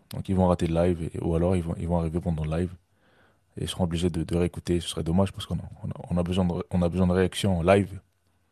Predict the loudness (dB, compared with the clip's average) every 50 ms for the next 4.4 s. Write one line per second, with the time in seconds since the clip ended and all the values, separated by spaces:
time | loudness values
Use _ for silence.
0 | _ _ _ _ _ _ _ _ -10 -6 -4 -4 -4 -2 -2 0 2 4 4 4
1 | 4 2 0 -4 -4 -2 -2 -2 -4 -4 -6 -8 -8 -6 -6 -4 -2 0 -2 -2
2 | -2 -4 -6 -4 -4 -4 -4 -4 -6 -6 -6 -6 -6 -8 -10 -12 -12 -12 -16 -18
3 | -18 -20 -20 -20 -16 -16 -14 -14 -12 -12 -8 -6 -6 -6 -6 -8 -10 -16 -20 _
4 | -14 -10 -8 -6 -4 -6 -6